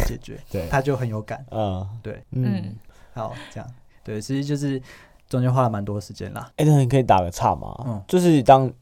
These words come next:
Speaker 2: 就是你想跨产业的时候，你应该心中就会有几个你比较想去的目标。那你想去的那些公司，有主动投递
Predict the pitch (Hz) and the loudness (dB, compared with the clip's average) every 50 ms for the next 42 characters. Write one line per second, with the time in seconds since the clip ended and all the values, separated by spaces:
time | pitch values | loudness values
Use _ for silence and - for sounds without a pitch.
0 | _ _ _ - 160 156 156 160 147 123 113 110 110 98 120 101 90 95 - - | _ _ _ -2 0 0 2 2 2 2 0 0 0 0 0 -2 -2 2 6 8
1 | 127 110 - 101 85 95 98 80 80 95 90 90 90 90 87 90 95 101 107 101 | 8 8 8 4 -4 -4 -4 -4 -4 -2 -2 0 0 -2 -6 -4 0 2 2 2
2 | 101 - - 101 101 101 104 95 95 98 101 113 107 95 113 101 90 90 95 98 | 2 0 -6 -8 -6 -4 -4 -4 -4 -6 -6 -6 -4 -2 -2 -4 -4 -6 -8 -10
3 | - - 87 90 85 90 90 85 90 85 87 92 - - 71 - 95 - - 98 | -10 -10 -10 -10 -8 -8 -8 -4 -4 -4 -4 -4 -6 -6 -8 -8 -8 -8 -8 -8
4 | 80 85 104 107 92 - 62 64 - - - - _ _ _ - - - 170 151 | -8 -8 -10 -6 -2 0 0 0 -2 -4 -12 -20 _ _ _ -10 0 4 6 6
5 | 131 123 131 123 - - 95 95 87 - 127 117 107 104 104 104 - 98 95 92 | 6 6 2 2 0 -2 -2 -2 -2 -2 -2 0 0 0 -2 -4 -4 -6 -8 -8
6 | 98 - - - 92 87 87 90 92 98 98 - 101 85 82 107 104 98 92 - | -10 -12 -10 -10 -8 -6 -4 -4 -4 -4 -6 -8 -10 -6 -4 -4 -4 -4 -6 -8
7 | - 92 82 82 - - 101 92 80 73 | -8 -8 -8 -8 -8 -8 -6 -6 -6 -8